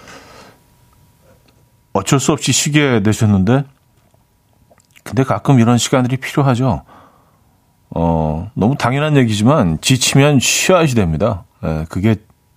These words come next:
답인 것 같아요. 그리고 에너지가 넘치면 일을 해야 되고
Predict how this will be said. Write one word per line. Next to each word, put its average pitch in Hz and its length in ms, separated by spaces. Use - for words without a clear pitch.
답인 98 320
것 87 100
같아요. 76 360
그리고 107 200
에너지가 113 420
넘치면 104 480
일을 110 320
해야 110 200
되고 76 380